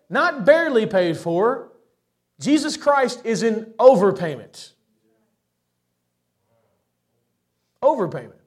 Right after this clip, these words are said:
A drop of the blood of Jesus would purge a billion planets of sin. Right? Overpayment. Overpayment.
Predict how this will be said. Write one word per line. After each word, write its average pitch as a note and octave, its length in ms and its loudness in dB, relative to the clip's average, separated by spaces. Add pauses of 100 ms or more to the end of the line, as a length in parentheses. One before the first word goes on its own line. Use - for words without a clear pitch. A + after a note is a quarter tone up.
(920)
A G3 80 -4
drop G3+ 500 -4
of E3+ 120 -6
the E3 80 -8
blood E3 240 -2
of D3+ 100 -6
Jesus B2+ 540 -14
would E3 160 -6
purge G3 280 -6
a E3+ 60 -4
billion F3 540 -2
planets C#3+ 680 -10 (540)
of D#3+ 120 -8
sin. A2+ 240 -12 (2000)
Right? F3+ 220 -6 (600)
Overpayment. F3 600 0 (960)
Overpayment. F3+ 600 -2